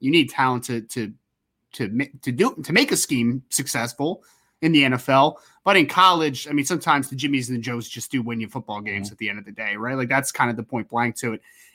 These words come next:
Speaker 1: And I do think, I don't think Al Golden's done a bad job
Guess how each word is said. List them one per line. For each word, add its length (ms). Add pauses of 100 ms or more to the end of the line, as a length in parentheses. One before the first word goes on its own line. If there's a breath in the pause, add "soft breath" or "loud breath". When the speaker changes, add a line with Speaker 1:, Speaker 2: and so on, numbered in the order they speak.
Speaker 1:
And 320 (480)
I 140
do 260
think, 440 (420)
I 80
don't 120
think 120
Al 120
Golden's 320
done 140
a 40
bad 340
job 420